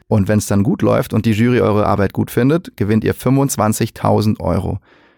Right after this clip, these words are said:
Was verdammt viel Geld ist, wenn man gerade von der Uni kommt, aber auch, wenn man schon ein bisschen arbeitet. Es ist einfach immer noch verdammt viel Geld dafür, dass man seine Masterarbeit einreicht.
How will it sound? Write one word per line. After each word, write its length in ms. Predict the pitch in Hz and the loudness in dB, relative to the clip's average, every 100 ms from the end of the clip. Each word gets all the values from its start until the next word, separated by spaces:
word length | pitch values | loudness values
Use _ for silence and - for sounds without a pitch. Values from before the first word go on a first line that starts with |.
| _ - | _ -12
Was 440 | 113 101 101 - - | -4 -2 -2 -8 -10
verdammt 600 | - 104 107 120 - - | -4 -2 2 0 0 -2
viel 220 | 117 117 | 0 2
Geld 280 | 110 117 - | 2 2 0
ist, 320 | 120 - 104 | -2 -2 -2
wenn 80 | 101 | 0
man 140 | 101 | 0
gerade 260 | 98 101 101 | 0 0 0
von 160 | 98 | -2
der 80 | 101 | 0
Uni 160 | 127 131 | 0 0
kommt, 360 | 123 123 143 - | 0 0 -2 -4
aber 340 | 117 147 123 - | 0 2 2 2
auch, 280 | 113 135 - | 2 0 0
wenn 180 | 107 113 | 2 2
man 220 | 131 131 | 2 2
schon 180 | 113 117 | 0 2
ein 60 | |
bisschen 260 | 123 - 131 | 0 0 0
arbeitet. 480 | 120 107 101 113 117 | 0 0 0 -2 -2
Es 80 | |
ist 80 | 113 | -2
einfach 240 | - 110 113 | -2 -2 0
immer 140 | 120 | 0
noch 140 | 113 | 0
verdammt 260 | - 110 107 | 0 0 0
viel 120 | 110 | 0
Geld 240 | 110 120 - - - _ _ | 2 0 -2 -14 -20 _ _
dafür, 260 | - 101 107 | -4 0 0
dass 120 | 107 | 0
man 80 | 107 | 0
seine 160 | 98 85 | 0 0
Masterarbeit 500 | 85 - - 87 - | 0 -2 -4 -6 -6
einreicht. 440 | 92 101 - | -8 -10 -14